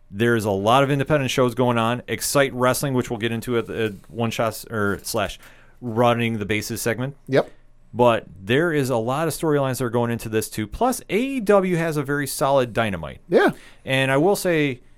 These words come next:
Speaker 1: for what they're doing now, I know Pat is not on board, but obviously we've had the C M Punk versus M J F round one.
Speaker 2: Yes.
Speaker 1: Which,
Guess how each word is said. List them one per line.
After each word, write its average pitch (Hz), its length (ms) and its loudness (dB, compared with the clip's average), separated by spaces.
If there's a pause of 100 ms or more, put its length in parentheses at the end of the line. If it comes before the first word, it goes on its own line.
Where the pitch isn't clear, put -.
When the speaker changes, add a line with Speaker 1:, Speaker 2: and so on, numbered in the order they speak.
(140)
Speaker 1:
for - 180 -4
what 151 220 0
they're 202 160 0
doing 185 320 2
now, 151 200 2
I 139 60 2
know 139 140 2
Pat 139 240 0
is 135 100 -4
not 139 160 2
on 131 80 0
board, 117 240 4
but 104 120 0
obviously 107 420 -2
we've 104 200 -4
had 110 120 0
the 98 80 -6
C - 160 -4
M 107 100 -4
Punk 101 280 -4
versus 98 200 -4
M 101 120 -4
J 98 160 0
F 95 160 -2
round 95 320 -2
one. 92 420 -4
Speaker 2:
Yes. - 340 -4 (140)
Speaker 1:
Which, 101 400 0